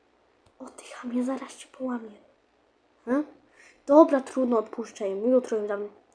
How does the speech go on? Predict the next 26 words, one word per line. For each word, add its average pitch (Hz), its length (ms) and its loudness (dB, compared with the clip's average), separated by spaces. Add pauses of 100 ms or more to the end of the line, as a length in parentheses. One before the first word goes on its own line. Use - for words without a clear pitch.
siekierę 196 440 -6
jakąś 202 360 -12 (120)
czy - 100 -20
coś. - 280 -20 (760)
Stary, 226 320 0
i 233 100 2
co? 220 280 -2 (280)
One 359 200 6
wychlały 220 380 2
mi 214 120 -6
mleko. 190 400 -8 (840)
Chamy. 202 420 -6 (680)
No 240 80 -6
taki 220 220 -6
są - 140 -12
jak 208 160 -6
ty. 196 200 -6 (500)
Aha, 247 440 4 (400)
nie 233 180 2
gram 196 220 -4
z - 60 -18
tobą 185 220 -6
w - 60 -16
C 190 200 -8
S 190 200 -14
a. 202 80 -10